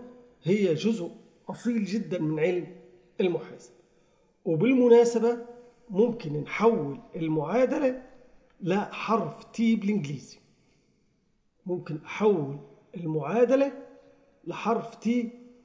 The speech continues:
بالإنجليزي. تعالوا نشوف كيف أحول المعادلة لحرف تي، آسف. هم؟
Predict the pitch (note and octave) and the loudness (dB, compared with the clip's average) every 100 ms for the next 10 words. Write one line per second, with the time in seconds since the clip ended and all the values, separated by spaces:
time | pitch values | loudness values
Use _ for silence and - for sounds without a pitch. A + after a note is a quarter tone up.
0 | _ - F3+ E3+ A#3 B3 G#3 F#3+ G3+ A#3+ | _ -4 -2 0 -2 -2 -6 -6 -2 -2
1 | F#3+ - A3+ - A3 C#4 - - - _ | -4 -6 -10 -8 -2 -2 -2 -12 -20 _
2 | _ _ _ _ - G#3+ A#3+ D#3 D3 C#3+ | _ _ _ _ -2 2 4 2 -4 -4
3 | D3 D3+ F#3+ A3+ D#3+ E3 - - _ _ | -4 -4 -2 -2 -2 -8 -12 -20 _ _
4 | _ _ _ _ _ F#3+ - G#3 G#3 - | _ _ _ _ _ -16 -6 -4 -4 -8
5 | - G#3+ - D#3+ D#3 - C4 - - - | -10 -8 -8 -10 -6 -4 -4 -4 -4 -4
6 | - - - - - - - - - - | -8 -8 -12 -12 -14 -14 -12 -12 -12 -14
7 | - - - - - - - - - G3 | -16 -16 -16 -14 -16 -6 -6 -2 -2 -2